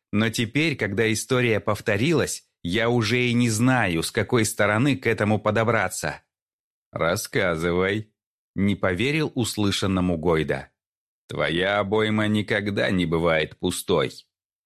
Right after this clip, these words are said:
«Что-то Стас там нашел. Пойдем, Игорь, позже договорим». Там, в развалинах, где скрывалась Лена, их ждал подарок.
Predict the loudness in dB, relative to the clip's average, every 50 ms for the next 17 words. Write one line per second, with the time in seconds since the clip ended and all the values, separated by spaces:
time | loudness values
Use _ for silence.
0 | _ _ _ _ -12 -10 -10 -8 -6 -4 -4 -4 -2 -2 -4 -4 -4 -4 -6 -4
1 | -4 -4 -4 -4 -4 -2 0 0 0 0 0 -2 -2 0 0 0 0 0 0 -2
2 | -6 _ _ _ _ _ _ _ _ _ _ -2 -2 0 0 0 0 0 0 0
3 | -2 -2 -2 -2 -2 0 0 -2 -2 -4 _ _ 0 2 2 2 0 0 -2 0
4 | -2 -2 0 0 0 0 0 0 -2 -4 -6 -8 -12 _ _ _ _ _ _ _
5 | _ _ _ _ _ _ -2 0 0 0 0 0 0 0 0 0 -2 -2 -2 -2
6 | 0 0 0 0 -2 -4 -6 -8 -8 -6 -2 0 0 0 0 -2 -2 -4 -2 -2
7 | 0 2 2 2 2 0 0 -2 0 0 0 2 2 2 0 -2 -2 -2 -4 -2
8 | -2 -4 -4 -2 0 0 0 0 0 -2 -2 -2 -2 0 0 0 0 0 -2 -6
9 | -8 _